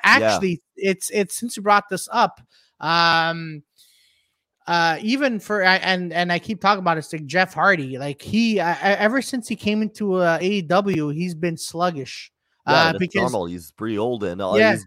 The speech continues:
Speaker 1: he's not getting any younger, and the type
Speaker 2: No.
Speaker 1: of wrestling he's doing, of course, is gonna,
Speaker 2: Yeah.
Speaker 1: is gonna not be, you know, his hundred percent now.
Speaker 2: Yeah,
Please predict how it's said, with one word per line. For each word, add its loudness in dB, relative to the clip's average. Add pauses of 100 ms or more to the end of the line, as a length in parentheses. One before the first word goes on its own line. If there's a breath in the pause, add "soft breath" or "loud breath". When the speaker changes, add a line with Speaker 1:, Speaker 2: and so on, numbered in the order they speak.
Speaker 1:
he's -12
not -4
getting -4
any -4
younger, -4
and -6
the -4
type 0
Speaker 2:
No. -2
Speaker 1:
of -2
wrestling -6
he's -12
doing, -8
of -8
course, -12
is -20
gonna, -10
Speaker 2:
Yeah. -2
Speaker 1:
is -20
gonna -12
not -8
be, -14 (160)
you -12
know, -12
his -16
hundred -6
percent -8
now. -6 (360)
Speaker 2:
Yeah, 2